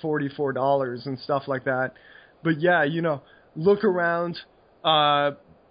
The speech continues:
buy your stu-, you know, try to get comps if you can,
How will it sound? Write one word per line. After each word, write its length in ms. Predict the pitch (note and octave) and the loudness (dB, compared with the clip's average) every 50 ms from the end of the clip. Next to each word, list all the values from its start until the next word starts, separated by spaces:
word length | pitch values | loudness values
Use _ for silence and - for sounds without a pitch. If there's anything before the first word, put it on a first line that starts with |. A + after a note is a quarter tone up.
| _ | _
buy 340 | D#3 C#3 B2 D#3+ E3 F3 G3 | -16 -8 -4 0 2 2 2
your 180 | G#3 G#3 G3 F#3+ | 2 0 -2 -4
stu-, 280 | - - - G3+ F#3+ - - | -6 -4 -4 -2 -2 -2 -4
you 160 | F#3 F#3+ F#3 | -6 -6 -4
know, 160 | E3+ D#3+ D3+ | -4 -4 -4
try 300 | D3 - - F#3+ F3+ F#3 | -4 -6 -4 -2 0 2
to 60 | F#3+ F#3 | 2 2
get 240 | E3 F#3+ F3+ E3+ - | 0 0 -2 -2 -4
comps 520 | - - E3+ D3+ D#3+ E3+ F3 F3+ - - | -6 -6 -4 -2 -2 -2 -2 -4 -6 -6
if 140 | F3 D#3 - | -8 -6 -6
you 100 | D#3+ C#3+ | -8 -10
can, 520 | - - E3 D3 D#3 D#3+ E3 E3+ F3 E3+ | -8 -8 -6 -4 -2 -2 -2 -2 -4 -6